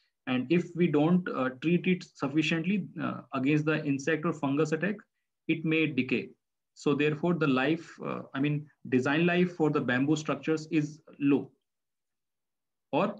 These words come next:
it requires continuous maintenance. Jointing, well, uh, although there are various joinery details for the bamboo, uh, elements, but still we don't have a reliable joinery methods.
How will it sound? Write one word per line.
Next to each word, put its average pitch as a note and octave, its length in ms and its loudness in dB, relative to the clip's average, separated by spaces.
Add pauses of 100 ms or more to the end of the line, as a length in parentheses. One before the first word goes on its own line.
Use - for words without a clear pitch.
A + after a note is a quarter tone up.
it D3+ 200 -2
requires D3+ 520 0
continuous E3+ 600 2
maintenance. A#2+ 760 -4 (1120)
Jointing, F3+ 580 4 (460)
well, F3+ 300 2 (100)
uh, C3 300 2 (760)
although D3+ 260 4
there E3+ 200 4
are E3+ 240 0
various D3 460 2
joinery D#3 520 4
details C#3+ 460 2
for C3+ 220 0
the C3+ 100 -2
bamboo, B2+ 600 2
uh, A2 320 -6
elements, B2 520 -2 (440)
but D3 180 0
still G3 260 0 (100)
we D3+ 100 2
don't F3 280 4
have E3 320 -2 (120)
a C#3 80 0
reliable D#3+ 580 4
joinery D3+ 520 2
methods. C3+ 580 -2